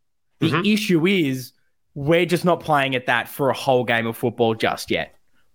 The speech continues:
Speaker 1: But
Speaker 2: Yep.
Speaker 1: for me, like, the positives that I'm seeing when we're able to do it, play at our best, it is ridiculous. But it's just obviously about getting that consistency, and that's why we are where we are. And, yeah, look,
Speaker 2: Mm-hmm.
Speaker 1: again, it's only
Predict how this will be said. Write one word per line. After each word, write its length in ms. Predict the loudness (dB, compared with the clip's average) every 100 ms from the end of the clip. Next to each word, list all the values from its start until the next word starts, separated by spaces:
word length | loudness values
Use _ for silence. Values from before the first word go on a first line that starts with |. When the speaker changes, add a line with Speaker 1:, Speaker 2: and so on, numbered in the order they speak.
| _
Speaker 1:
But 220 | 2 2 2
Speaker 2:
Yep. 100 | 0
Speaker 1:
for 140 | 0
me, 180 | 2 2
like, 160 | 0 0
the 100 | -2
positives 600 | 0 0 2 2 0 0
that 140 | 0
I'm 160 | 0 -2
seeing 420 | -4 -4 -2 0
when 180 | 0 0
we're 180 | 0 0
able 300 | -2 0 -2
to 120 | -2
do 240 | -2 2 2
it, 120 | 0
play 240 | 0 2
at 60 | 2
our 120 | 0
best, 440 | 0 -2 -2 -4 -16 _ _ _
it 180 | -2 0
is 200 | 0 0
ridiculous. 640 | 0 0 -2 0 0 0
But 120 | 0 -2
it's 80 |
just 140 | 0 0
obviously 280 | 0 2 0
about 220 | 0 0
getting 220 | -2 0
that 140 | -2
consistency, 600 | -2 -4 -4 -4 -4 0
and 100 | 0
that's 240 | 0 -2 0
why 440 | 2 2 2 -2 -6 _ _ -2
we 160 | 0 2
are 220 | 2 2
where 180 | 0 0
we 140 | 0
are. 320 | -2 -2 -4 -6 -16 _ _
And, 440 | -4 -2 0 -4 -8
yeah, 400 | -6 0 0 0 0
look, 180 | 0 0
Speaker 2:
Mm-hmm. 140 | -4
Speaker 1:
again, 260 | -2 0 0
it's 160 | 0
only 520 | 0 0 0 -2 -4